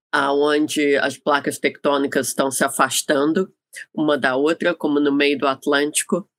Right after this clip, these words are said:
Então, por exemplo, esse vulcão La Palma, na, nas Ilhas Canárias, que tá em erupção agora, ah, é, é, é um dos, essa é uma das ilhas vulcânicas, ah, desse, ahm, ah, desse Mid-Atlantic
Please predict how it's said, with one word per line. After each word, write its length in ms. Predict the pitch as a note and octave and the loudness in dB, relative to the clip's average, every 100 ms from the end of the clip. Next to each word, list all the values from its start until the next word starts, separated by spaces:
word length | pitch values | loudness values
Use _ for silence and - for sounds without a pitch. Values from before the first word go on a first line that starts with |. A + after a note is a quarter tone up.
| - - - - - | -20 -20 -12 -12 -6
Então, 360 | C#3+ B2 D3 C#3+ | -6 -2 -2 0
por 160 | D3+ | 0
exemplo, 440 | C3+ A2+ C#3+ C3+ C#3 | 0 0 0 0 -2
esse 200 | B2 C#3 | 0 -2
vulcão 560 | C3 B2+ - C3+ C3 C3+ | -2 -4 0 0 2 0
La 180 | B2+ | 0
Palma, 500 | B2+ D3 C#3 C#3 C3 | 0 0 0 0 0
na, 380 | B2 B2 B2 B2 | 0 0 0 0
nas 260 | B2+ C3+ B2+ | 0 0 0
Ilhas 260 | D3 D3 | 0 -2
Canárias, 680 | - D3+ D#3+ E3+ E3+ C#3 C#3+ | -2 -2 2 2 0 -2 -4
que 100 | - | -6
tá 200 | - C#3+ | -2 0
em 100 | C#3 | 0
erupção 520 | C3+ C3+ - - C3+ | 0 -2 -2 -2 0
agora, 560 | C3 B2 C3 B2 B2 C3+ _ _ _ - | -2 0 0 0 -2 -6 _ _ _ -4
ah, 1080 | C3 B2 A#2+ B2 B2 - B2+ A#2 A#2+ B2 - | 0 2 2 2 0 0 -2 -2 -2 -2 -2
é, 320 | C3+ - B2+ | -2 -2 0
é, 60 | A#2+ B2+ - | 0 0 -2
é 140 | C#3 B2+ | -2 0
um 160 | C3+ | 0
dos, 440 | C3 C#3 - - - _ | 0 0 -2 -6 -12 _
essa 400 | D3 - B2+ - | -4 -2 -2 -2
é 40 | C#3+ | 0
uma 160 | C#3 | 0
das 240 | C#3 C#3 C#3 | 0 -2 0
ilhas 300 | D3 C#3 B2 | 0 0 -2
vulcânicas, 840 | C#3 A#2 D3 C3+ C#3+ - D#3 - _ _ _ _ | -4 -2 -2 0 0 -2 -2 -4 _ _ _ _
ah, 400 | C#3+ B2+ B2+ - | 0 2 0 -2
desse, 720 | C#3 C3 B2+ - C3+ B2 A#2+ - | -2 0 0 0 0 0 0 -2
ahm, 400 | A2+ A2 A2+ A2+ - - _ _ | -2 0 0 -2 -6 -20 _ _
ah, 560 | B2 A2+ A2+ A2 G#2+ B2 | -2 0 0 0 0 -2
desse 380 | A2+ B2 A#2 B2+ | -2 -2 -2 -2
Mid-Atlantic 920 | B2+ D3+ C#3 C3 - C#3 C3+ B2+ A#2+ | 0 0 0 -2 0 0 0 -2 -6